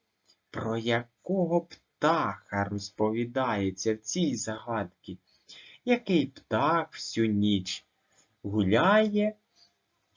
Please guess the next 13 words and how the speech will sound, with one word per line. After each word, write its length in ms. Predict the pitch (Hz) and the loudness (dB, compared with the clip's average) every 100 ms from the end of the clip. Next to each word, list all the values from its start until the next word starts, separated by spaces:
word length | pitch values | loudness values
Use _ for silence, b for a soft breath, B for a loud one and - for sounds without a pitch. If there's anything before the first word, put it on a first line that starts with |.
| _ _ - | _ _ -10
в-, 220 | 101 104 104 101 | -4 0 0 0
має 500 | 101 104 95 92 92 | -2 0 0 2 0
здорові 800 | 90 107 101 110 110 104 92 92 | 0 -2 0 2 2 2 0 -2
круглі 540 | - 104 101 90 90 90 | -2 0 0 0 2 4
очі, 640 | 117 160 180 180 - 175 _ - | 6 6 4 2 -4 -4 _ 0
а 220 | 220 214 | 2 2
вдень 520 | 107 - 95 110 104 | 0 0 0 2 -2
відпочиває? 1300 | 95 - 95 92 - 95 90 107 101 92 90 87 - _ | -4 -4 -2 -2 0 2 6 8 6 4 0 -4 -8 _
Підказка, 1160 | 98 95 - - 113 143 165 160 - 160 156 151 _ _ | -6 -6 -6 2 6 6 6 0 -2 0 0 -2 _ _
правильно, 920 | - - 107 113 113 107 101 101 98 92 | -6 -2 6 8 8 4 -6 -10 -16 -18
звичайно, 720 | 92 95 - - 185 107 90 | -10 -8 -6 -8 -8 -10 -12
це 200 | - 98 | -6 -6
сова. 560 | 98 - 92 87 87 | -6 -10 -12 -12 -12